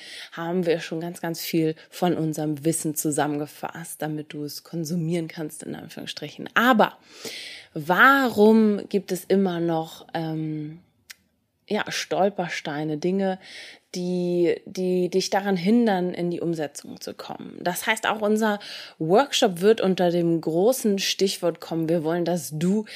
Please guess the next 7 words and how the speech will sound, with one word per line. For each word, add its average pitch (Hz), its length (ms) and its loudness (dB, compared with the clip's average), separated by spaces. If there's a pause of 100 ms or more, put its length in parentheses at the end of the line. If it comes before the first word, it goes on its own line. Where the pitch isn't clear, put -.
(180)
ins 160 340 0 (200)
Machen 160 500 0
kommst, 156 340 -2
und 147 140 -4
zwar 143 140 -8
mit 143 180 -4
Freude. 156 720 -4